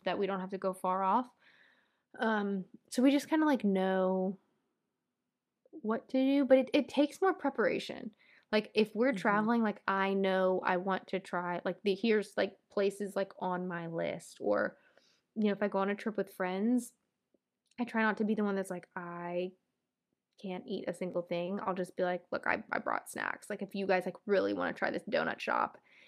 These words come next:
Speaker 1: and then we get brunch, like, way later, more towards lunchtime, like, I've got a bag of Cheerios, like, I'll be
Speaker 2: Yeah.
Speaker 1: fine. So, yeah. It just is what it is. But, I mean, like, I have a wedding coming up, and I've been gluten-free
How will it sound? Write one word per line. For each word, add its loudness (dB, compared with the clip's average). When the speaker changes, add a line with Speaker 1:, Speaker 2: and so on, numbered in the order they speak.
Speaker 1:
and 0
then 0
we -2
get 0
brunch, -2
like, -10
way -4
later, -4
more -8
towards -6
lunchtime, -2
like, -4
I've 0
got 0
a -4
bag -8
of -14
Cheerios, -10
like, -18
I'll -12
be -12
Speaker 2:
Yeah. -10
Speaker 1:
fine. -18
So, 4
yeah. 2
It -6
just -8
is -4
what 0
it 0
is. -6
But, 4
I 2
mean, 4
like, 0
I 0
have -2
a 0
wedding 2
coming -2
up, -2
and 0
I've -2
been 0
gluten-free -2